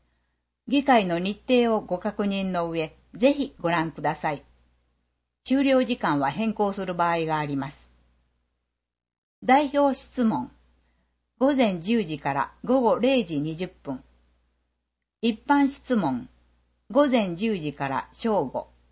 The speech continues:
午後一時から午後三時。予算決算常任委員会総括質疑。午前十時から正午。午後一時から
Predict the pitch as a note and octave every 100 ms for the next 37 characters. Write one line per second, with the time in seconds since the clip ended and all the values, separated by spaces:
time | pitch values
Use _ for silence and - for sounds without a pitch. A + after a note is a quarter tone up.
0 | _ _ _ _ _ _ _ _ - D4
1 | B3 G3 E3 A#3+ F#3 - C#3+ C#3+ - -
2 | A#3+ A#3+ D#3+ - F#3+ E3 C3 - - _
3 | _ _ _ _ _ _ _ _ _ _
4 | _ _ _ _ A#3 A#3 D4 C#4+ C#4 C4
5 | - F3 D#3 D#3+ A3+ A#3+ A3+ A3 A3 A3
6 | G#3+ F3+ D3+ C#3+ C3 - - A3+ A#3+ G#3+
7 | G3 F3 - - E3 C3 - _ _ _
8 | _ _ _ _ _ _ _ - C#4 B3+
9 | G#3+ E3+ G#3+ G3+ D#3 D3 C#3 C3+ - -
10 | G#3 F#3 C3+ - - _ _ _ _ _
11 | _ _ - C#4 B3 F#3+ E3 A3 G#3 F3
12 | - C#3 C3